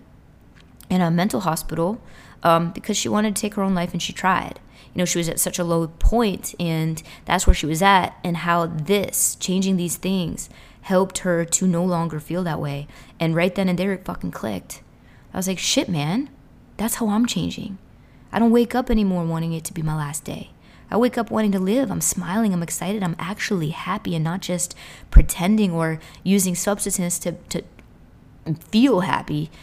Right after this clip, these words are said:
and not actually be happy." That's what's happening. And so it clicked right then and there because a few days earlier, my friend had committed suicide. And I'm like, "What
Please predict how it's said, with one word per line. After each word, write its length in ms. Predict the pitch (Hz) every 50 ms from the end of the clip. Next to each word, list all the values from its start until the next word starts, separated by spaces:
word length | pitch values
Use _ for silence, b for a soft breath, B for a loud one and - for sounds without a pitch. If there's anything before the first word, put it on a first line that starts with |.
| B B -
and 120 | 175 180
not 140 | 175 170 -
actually 320 | - 160 165 - - - 170
be 160 | 165 233 262
happy." 420 | 233 - 87 - - - - - B B B B B B B B - - -
That's 300 | - 156 180 180 - -
what's 160 | 196 202 -
happening. 340 | - - - - - 175 175
And 120 | 175 170
so 120 | - 190 175
it 60 | 165
clicked 280 | - - 220 208 - -
right 120 | 185 175
then 160 | 175 185 180
and 120 | 175 170 160
there 160 | 202 226 220
because 680 | 175 185 165 - - - 196 196 185 185 185 185 - B B B B -
a 60 | 165
few 220 | 156 - - 165 156
days 200 | 165 170 175 165
earlier, 560 | 202 254 294 277 220 190 175 175 180 185 196 B B B B B B -
my 80 | - 151
friend 240 | - - 143 139 139
had 120 | 139 143
committed 240 | - 156 156 160 -
suicide. 540 | - - 269 277 240 - - - - - - - - B B B B B B B B
And 80 | - 175
I'm 80 | 175 180
like, 140 | 175 175
"What 500 | 170 175 170 165 180 190 220 254 262 -